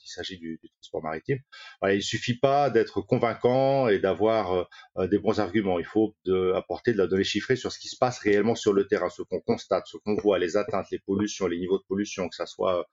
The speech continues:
sur les côtes, dans la colonne d'eau, dans les rivières, et cetera, et cetera. Donc, euh, on s'appuie beaucoup sur cette capacité à mobiliser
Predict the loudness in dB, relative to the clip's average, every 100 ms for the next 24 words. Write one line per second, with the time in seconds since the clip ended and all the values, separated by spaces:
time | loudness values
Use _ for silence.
0 | -18 -14 -8 -6 -4 4 6 6 4 0
1 | 0 -2 0 0 0 2 2 4 4 4
2 | 2 0 -2 -4 -4 0 0 -2 -10 -18
3 | -14 -14 -14 -20 -20 _ -14 -2 -2 -2
4 | -14 -12 -6 -4 -2 -2 0 0 0 -2
5 | -2 -2 0 0 -4 0 2 2 2 0
6 | -4